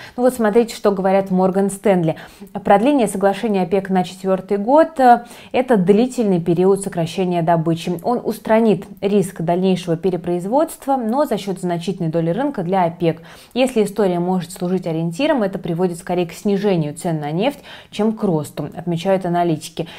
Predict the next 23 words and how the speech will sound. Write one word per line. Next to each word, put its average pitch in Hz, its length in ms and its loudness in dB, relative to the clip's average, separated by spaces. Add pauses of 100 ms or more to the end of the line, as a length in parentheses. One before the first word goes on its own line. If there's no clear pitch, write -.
(120)
И 302 80 0
считают, 202 420 4
что, 190 340 2
э, 175 340 -2
в 175 60 -4
этом 208 280 2
году, 185 420 2
во 233 80 -6
втором 185 320 -4
полугодии, 196 680 2
котировки 190 500 -2
Brent 208 320 0
составят 185 540 -2
в - 60 -18
среднем 208 360 0
шестьдесят 190 380 -6
пять 185 180 -2
долларов 175 380 -4
за 180 120 -2
баррель. 233 360 2
Это 214 280 -2
несколько 190 460 -4
ниже 180 480 0